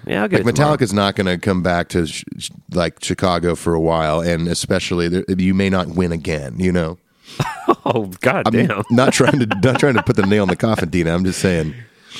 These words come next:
Speaker 1: Well, l-, let me, let me counterbalance that. Which, by the way, Ethan's <laughs> Ethan's right. But let me counterbalance it by <laughs> saying they are coming back for North American Arena Tour, and Dina, maybe you and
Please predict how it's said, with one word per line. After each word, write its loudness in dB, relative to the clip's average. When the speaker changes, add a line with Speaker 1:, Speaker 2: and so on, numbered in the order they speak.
Speaker 1:
Well, 4
l-, -2
let 0
me, 0
let 2
me 0
counterbalance 0
that. 2
Which, 0
by 2
the 0
way, 0
Ethan's -8
<laughs> -8
Ethan's -4
right. -4
But 0
let 4
me 4
counterbalance 0
it -2
by 4
<laughs> -
saying -2
they 6
are 2
coming -2
back 0
for -2
North 0
American 0
Arena 0
Tour, 0
and -2
Dina, 0
maybe 0
you 0
and -2